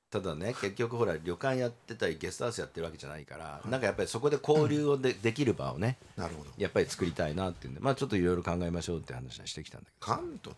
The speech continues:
Speaker 2: 東京の人にね、
Speaker 1: うん。
Speaker 2: タラの芽の天ぷらとかね、フキノトウの天ぷら。
Speaker 1: いや、もうフキノトウとかもそこら中に、で、
Speaker 2: でしょ？
Speaker 1: もう大きくなっちゃってたけどね。
Speaker 2: はい。
Speaker 1: でしたよ。
Speaker 2: そ-、それね、
Speaker 1: うん。
Speaker 2: 教えてあげたら、そんなもん、それだけできますよ、
Speaker 1: うん。
Speaker 2: もう。
Speaker 1: まあね、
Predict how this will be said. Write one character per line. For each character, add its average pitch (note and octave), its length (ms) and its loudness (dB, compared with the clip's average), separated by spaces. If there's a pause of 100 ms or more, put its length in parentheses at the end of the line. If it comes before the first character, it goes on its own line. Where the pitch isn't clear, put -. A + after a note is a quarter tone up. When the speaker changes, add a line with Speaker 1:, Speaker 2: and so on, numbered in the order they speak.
Speaker 2:
東 A3 300 -10
京 F3 140 -2
の D#3+ 100 -2
人 B2+ 140 -4
に E2+ 120 -6
ね、 E2 200 -6
Speaker 1:
う A#2+ 100 -2
ん。 C2+ 240 -2 (340)
Speaker 2:
タ C#3 160 -2
ラ F3+ 140 2
の A#2+ 80 0
芽 F2+ 140 -4
の F2 100 -10
天 G2 240 -6
ぷ B2+ 100 -10
ら A#2 80 -2
と G2 120 -6
か E2+ 100 -10
ね、 F#2 340 -8 (640)
フ D#3+ 120 -6
キ F3 140 2
ノ D3+ 120 0
ト D3 200 2
ウ - 20 2
の F2 80 -2
天 - 20 -6
ぷ B2 60 6
ら。 B2 60 8
Speaker 1:
い - 20 8
や、 A2+ 80 6
も F#2 40 6
う - 40 2
フ - 80 10
キ E3+ 60 -2
ノ F3+ 180 8
ト E3+ 160 6
ウ - 20 0
と A#2+ 80 8
か - 0 -
も F2 140 2
そ B2 160 -2
こ C#3 80 4
ら C3+ 100 4
中 C3 80 4
に、 B2+ 180 2 (200)
で、 A#2+ 80 8
Speaker 2:
で A#2 60 6
し B2+ 60 8
ょ？ A2+ 40 10
Speaker 1:
も D#3 180 4
う B2+ 60 8
大 D3+ 80 8
き - 80 -8
く G#2 80 -2
な F2 100 6
っ - 40 0
ち - 100 -2
ゃ - 20 2
っ - 60 -6
て - 60 -10
た C#2 60 -4
け B1 60 -6
ど C2+ 80 -6
ね。 C3+ 220 -2
Speaker 2:
は F2+ 160 -4 (120)
い。 - 40 -6
Speaker 1:
で G#2 100 4
し - 60 -2
た B2+ 60 2
よ。 - 120 0 (160)
Speaker 2:
そ-、 - 160 -4
そ - 0 -
れ D#3+ 100 2
ね、 E3 100 2
Speaker 1:
う G#3+ 200 0
ん。 D3 140 -2
Speaker 2:
教 C3 80 0 (160)
え D#3 40 -8
て D#3 120 -2
あ - 20 2
げ C#3 100 2
た A#2 100 -2
ら、 - 40 -2
そ A#2 140 -4
ん A#2 40 -2
な F#2+ 60 -2
も E2+ 40 -6
ん、 - 20 -10
そ - 100 -4
れ G3+ 80 4
だ G#3 100 4
け G3 60 2
で G3+ 80 4
き E3+ 80 2
ま F#3+ 120 4
す - 80 0
よ、 G2+ 40 2
Speaker 1:
う F2 60 0
ん。 - 20 -2
Speaker 2:
も D#2 60 -4
う。 C2+ 40 -10 (1120)
Speaker 1:
ま D2+ 200 2
あ D2 40 0
ね、 F#2 220 0